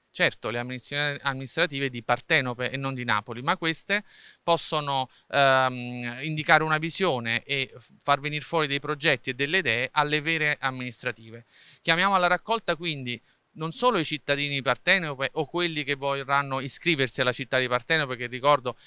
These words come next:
essere un'iscrizione gratuita, basta, eh, rispettare le regole del senso civico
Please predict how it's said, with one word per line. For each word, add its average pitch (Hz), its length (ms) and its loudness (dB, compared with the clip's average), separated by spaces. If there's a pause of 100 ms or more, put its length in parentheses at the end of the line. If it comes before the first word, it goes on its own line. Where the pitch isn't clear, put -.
essere 135 280 -8
un'iscrizione 131 560 -4
gratuita, 127 520 0
basta, 120 440 0 (260)
eh, 123 420 4
rispettare 147 640 2
le 131 120 0
regole 143 340 4
del 127 140 -2
senso 127 360 -4
civico 101 460 -8